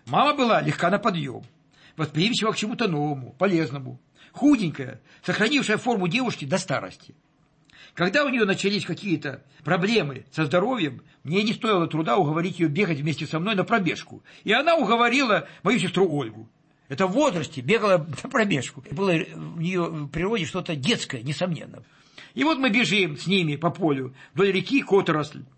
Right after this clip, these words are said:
в том месте, где она впадала в Волгу, по известному сценарию. Я впереди, за мной бежит мама, за мамой сестра,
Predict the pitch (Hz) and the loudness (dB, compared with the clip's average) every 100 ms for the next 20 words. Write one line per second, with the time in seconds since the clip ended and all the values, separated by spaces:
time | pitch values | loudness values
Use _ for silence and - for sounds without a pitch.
0 | _ _ _ - 220 202 277 254 220 160 | _ _ _ -2 2 2 2 0 -2 2
1 | 175 170 202 196 180 160 180 165 147 147 | 2 4 4 2 0 2 2 2 0 -4
2 | 123 120 - - - 165 165 254 - 202 | -4 -10 -16 -20 -2 0 2 0 0 -4
3 | 160 175 156 131 120 120 110 _ _ _ | -2 0 0 -2 -4 -12 -14 _ _ _
4 | _ _ - 131 262 - 196 175 143 190 | _ _ -8 0 0 2 2 2 2 2
5 | 165 175 220 196 160 151 131 151 156 147 | 2 2 4 2 2 2 2 2 2 0
6 | 165 - 127 190 240 185 139 156 - 151 | -6 -8 -2 0 2 0 -2 -4 -4 -4
7 | 175 165 | -4 -6